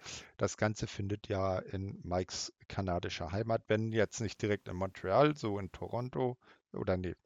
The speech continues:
ist das nicht Montreal? Nee, ist sogar Montreal. In seiner, äh, Heimat dann statt. Ja, und mal gucken. Vielleicht haben wir dann nach Slammiversary einen neuen X-Division Champion.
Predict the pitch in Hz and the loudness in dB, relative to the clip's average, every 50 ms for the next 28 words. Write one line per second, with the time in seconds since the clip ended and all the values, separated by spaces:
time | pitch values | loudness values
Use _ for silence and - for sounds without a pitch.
0 | _ - - - - - - 76 - - - 156 131 135 151 156 156 - 165 165 | _ -12 -10 -8 -4 -2 -2 -2 -2 -2 -4 -6 -6 -4 -6 -6 -6 -6 -4 -4
1 | 170 180 202 - _ - 117 127 139 - 165 156 - - - 131 110 95 95 95 | -4 -4 -6 -8 _ 2 4 4 4 4 2 2 2 6 8 8 8 8 6 0
2 | 90 90 85 78 69 - - - - - - - - - - - - - - 104 | -4 -4 -2 -2 -2 -4 -6 -12 -14 -12 -10 -10 -10 -10 -10 -12 -8 -4 -4 0
3 | 95 104 104 104 104 98 98 98 95 92 - - 101 95 92 92 90 90 90 90 | 2 2 2 4 4 4 4 4 4 4 2 0 0 0 2 2 0 0 -2 -2
4 | 90 - - - - - 101 104 110 107 101 95 - - - - 92 87 - - | -4 -6 -10 -12 -6 0 2 2 2 4 2 2 2 0 -4 -4 -4 -6 -6 -6
5 | - - - 156 185 190 - - - _ _ _ _ _ _ _ _ _ _ _ | 0 8 10 10 10 10 8 0 -16 _ _ _ _ _ _ _ _ _ _ _
6 | _ _ _ - - - 117 113 - - - - - 107 92 78 - _ - 120 | _ _ _ -10 -2 0 0 0 0 -2 -6 -8 -8 -6 -6 -8 -10 _ -18 -14
7 | - - - 185 - - 98 - - _ _ - - - - - - _ - - | 2 4 6 6 6 4 -2 -8 -10 _ _ -20 -20 -20 -20 -20 -20 _ 2 4
8 | 120 107 90 78 - - - 92 98 101 117 127 135 143 139 143 143 147 143 147 | 4 4 4 2 0 -4 -6 -4 0 0 0 2 2 2 2 2 0 0 -2 -2
9 | 151 165 170 156 147 135 - - 147 143 139 143 143 139 151 143 - - 160 147 | -4 -2 0 0 0 0 2 2 2 2 4 2 0 0 -2 -2 -2 -2 -2 0
10 | 156 - 135 117 107 98 - - - - 156 - - - 214 214 190 156 131 113 | 0 0 0 0 0 0 -2 -2 -2 -4 -4 -4 -2 0 0 2 2 2 0 0
11 | 101 - - - - - - - - | -2 -2 -4 -4 -4 -4 -6 -10 -12